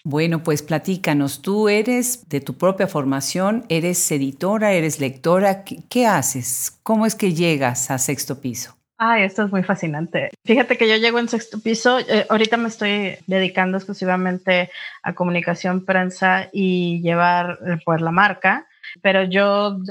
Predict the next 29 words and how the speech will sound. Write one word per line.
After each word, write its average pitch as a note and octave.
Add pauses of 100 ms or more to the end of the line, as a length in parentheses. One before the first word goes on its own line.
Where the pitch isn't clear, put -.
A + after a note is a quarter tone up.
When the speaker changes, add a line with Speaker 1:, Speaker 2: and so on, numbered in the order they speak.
Speaker 2:
de G3
formación G3
soy F#3+
licenciada F#3
en F#3
letras F#3
españolas, B3+
tengo F#3+
una F#3+
maestría F3+ (540)
en, F3
eh, E3+
producción F#3
editorial F#3
y F3+
medios F3+
impresos, A#3
y C4+ (300)
soy G#3+
lectora G3+
de F#3+
adquisición F#3+
para E3+
ciertos F3+
grupos F3+
grandes F3
que F3+
tienen F3
nombres F3